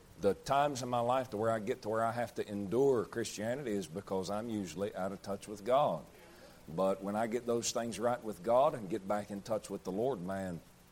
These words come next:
this is the best life there is. It, it really is. And so we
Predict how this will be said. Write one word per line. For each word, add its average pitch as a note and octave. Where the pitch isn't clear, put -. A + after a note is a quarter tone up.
this E3+
is B2
the F2+
best G#2
life G#2
there C3
is. D3
It, G2+
it A2+
really A2+
is. G2+
And C2
so F#2+
we -